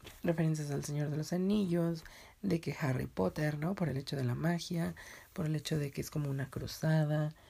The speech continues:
Eh, hay una referencia <laughs> muy bonita y muy chistosa a Volver al Futuro. Entonces, si los logras encontrar, que es obviamente que sí, te va a gustar y te va a agradar muchísimo.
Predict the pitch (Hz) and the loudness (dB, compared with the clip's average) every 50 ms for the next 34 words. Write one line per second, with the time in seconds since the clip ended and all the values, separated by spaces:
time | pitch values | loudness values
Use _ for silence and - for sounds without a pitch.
0 | - - - - - - - - - - - 151 151 151 151 151 151 147 147 147 | -20 -20 -20 -20 -20 -20 -20 -20 -14 -4 0 2 2 2 2 2 2 2 2 0
1 | 156 147 156 156 160 160 151 147 139 - 151 143 156 156 156 151 165 156 185 175 | 2 2 2 4 4 4 4 2 2 0 0 0 0 0 0 2 4 6 8 8
2 | 175 180 180 170 160 160 151 147 147 151 - 151 156 143 147 151 - 160 156 - | 8 8 6 4 2 2 0 0 0 0 0 0 0 0 -2 -2 -4 -6 -4 -2
3 | - 139 135 143 147 139 139 139 131 127 127 143 139 139 131 - - 127 - 147 | -2 -2 0 0 0 0 0 2 2 2 2 2 0 0 -2 -2 -4 -2 0 2
4 | 147 147 139 143 156 - - - - - - - - - - - _ _ _ _ | 2 2 2 0 -2 -6 -12 -18 -20 -20 -20 -20 -20 -20 -20 -20 _ _ _ _
5 | - 156 151 156 165 156 147 143 151 160 165 160 160 - - - - - - - | -6 -4 -2 -2 0 -2 -2 0 0 0 0 -2 -4 -8 -14 -20 -20 -20 -20 -20
6 | - - - - - - - - - - _ _ - - _ - - 156 156 - | -20 -20 -20 -20 -20 -20 -20 -20 -20 -20 _ _ -20 -20 _ -6 -4 -4 2 4
7 | 190 175 175 175 170 170 165 170 185 190 185 190 180 170 - 156 143 131 139 147 | 4 4 6 6 6 6 6 6 6 4 2 0 0 0 0 0 0 -2 -2 -4
8 | 139 131 - 139 135 - - - - 151 151 156 147 143 131 - - - 135 - | -4 -4 -4 -4 -4 -4 -6 -6 -2 -2 -2 -2 -2 -4 -6 -6 -6 -6 -8 -4
9 | - 131 131 - - - - - - - - - - _ _ - - - - - | -2 -2 -4 -4 -6 -12 -20 -20 -20 -20 -20 -20 -20 _ _ -12 -10 -8 -8 -6
10 | - - - - - 160 143 - - 127 - 151 143 143 139 143 143 139 139 135 | -6 -8 -8 -6 -4 -4 -4 -4 -6 -6 -4 -2 -2 0 0 0 0 0 0 -2
11 | 143 139 151 - - 160 - 165 151 151 175 214 | -4 -4 -6 -8 -8 -6 -4 -2 0 0 0 0